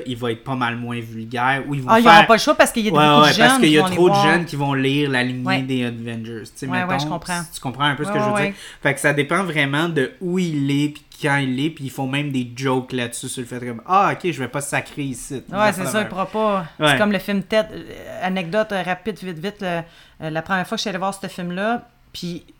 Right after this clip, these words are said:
Speaker 2: j'étais allée, j'avais un copain à ce moment-là qui a-, qui avait deux filles, qui a toujours deux filles, encore aujourd'hui,
Speaker 1: Ils sont
Speaker 2: j'espère.
Speaker 1: pas mortes.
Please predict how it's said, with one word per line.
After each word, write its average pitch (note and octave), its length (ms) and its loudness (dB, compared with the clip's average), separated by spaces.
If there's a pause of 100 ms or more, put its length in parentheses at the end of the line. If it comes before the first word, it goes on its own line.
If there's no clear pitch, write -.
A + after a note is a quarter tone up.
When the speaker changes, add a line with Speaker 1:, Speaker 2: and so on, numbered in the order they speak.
(600)
Speaker 2:
j'étais - 200 -6
allée, F3 220 -6
j'avais E3 200 -2
un F3+ 60 0
copain F#3 320 -2
à G#3+ 60 -4
ce - 80 -14
moment-là F3+ 340 -4
qui G3+ 100 -12
a-, D#3+ 200 -4
qui E3 100 -12
avait D#3 140 -6
deux E3+ 220 -8
filles, A#3+ 420 -8
qui - 100 -10
a D#3 40 -8
toujours E3 280 -10
deux D#3 140 -8
filles, F3 220 -12
encore D#3 260 -10
aujourd'hui, D3+ 320 -14
Speaker 1:
Ils E3 40 -12
sont C#3+ 80 -6
Speaker 2:
j'espère. C#3 160 -6
Speaker 1:
pas F3+ 140 0
mortes. C4+ 140 -8